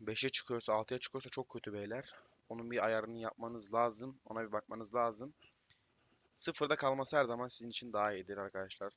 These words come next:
Tabii ki de. Şimdi beyler size şeye geleceğim. Eğim geliştirmeye geleceğim. Alıştırmayı açıyorsunuz. Tam şu ortadaki adam. Şuna beyler kafasına cross koyup geri çekiliyorsunuz.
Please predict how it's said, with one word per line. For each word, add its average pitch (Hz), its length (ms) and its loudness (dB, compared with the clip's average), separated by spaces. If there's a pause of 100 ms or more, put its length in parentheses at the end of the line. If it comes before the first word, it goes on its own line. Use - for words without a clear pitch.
Tabii 98 200 -4
ki - 140 -16
de. 117 140 -8 (1600)
Şimdi 135 280 -4
beyler 135 240 4
size 120 200 -2
şeye 123 180 2
geleceğim. 104 400 -2
Eğim 117 240 -4
geliştirmeye 107 500 -8
geleceğim. 101 420 -4
Alıştırmayı 120 460 -2
açıyorsunuz. 123 560 -8 (1000)
Tam 127 200 0
şu - 160 -2
ortadaki 110 440 -2
adam. 98 180 -4 (480)
Şuna 135 320 -4
beyler 113 240 0
kafasına 113 460 -4
cross 117 220 -6
koyup 123 380 -4
geri 113 160 -4
çekiliyorsunuz. 107 800 -10